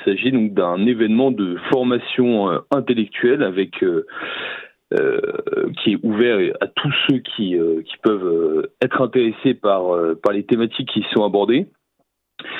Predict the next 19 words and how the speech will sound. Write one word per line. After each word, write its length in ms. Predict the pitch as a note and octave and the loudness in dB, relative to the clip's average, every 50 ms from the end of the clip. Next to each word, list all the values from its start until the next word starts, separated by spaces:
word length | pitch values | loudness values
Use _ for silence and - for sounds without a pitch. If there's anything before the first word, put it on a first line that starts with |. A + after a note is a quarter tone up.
| - - - - - - _ _ _ - | -8 -8 -10 -10 -14 -16 _ _ _ 0
Et, 320 | B2+ C3 C3 C#3 C#3+ C3+ | 2 4 4 4 4 4
euh, 460 | A#2+ A2 G2+ G2+ G2 G2 G2 G2 G2 F#2+ | 4 4 4 4 4 4 4 2 2 0
qui, 280 | - - A2 G2+ G#2 | -2 -4 -4 -2 0
où 160 | G#2+ A2 A2 | 0 0 0
il 100 | G#2 G2+ - - | 0 -2 0 0
s'agit 240 | C3 A#2+ A2 A#2+ A#2+ | 0 0 0 -2 -2
donc 280 | A2+ B2+ D3+ D#3 C#3+ | 0 0 0 0 0
de 160 | A#2+ A2+ G#2+ G2+ | 0 -2 -4 -4
creuser 600 | - - - - - D3 C#3 C3+ B2 C#3+ D3 C3+ | -4 -6 -4 -2 -2 -2 -2 -2 -2 -2 -2 0
la 140 | A#2 G#2 | -2 -4
question 440 | G#2 - - A2+ - - - C#3 C3 | -4 -4 -6 -8 -6 -2 -2 -2 -2
de 100 | A#2 G#2 | 0 -2
la 140 | F#2 F2+ F2+ | -2 -2 -4
pensée 420 | F2 - A2+ G#2+ - - - A2+ | -2 -4 -6 -6 -4 -4 -4 -4
traditionnelle, 720 | G#2+ - - G#2 G2+ G2 - - - G2 A2 D#3 F3+ C#3+ - - | -4 -4 -6 -6 -6 -6 -8 -6 -4 -2 -2 -2 -2 -4 -4 -4
à 80 | F#2 | -2
la 120 | G2 G2 F#2+ | -2 -2 -4
fois 320 | - - - A#2 A2+ A2 | -4 -4 -2 -2 -2 -2
de, 460 | F#2+ F2 F2 D#2 D#2+ D#2 C#2+ - - | -4 -6 -8 -6 -6 -6 -8 -10 -14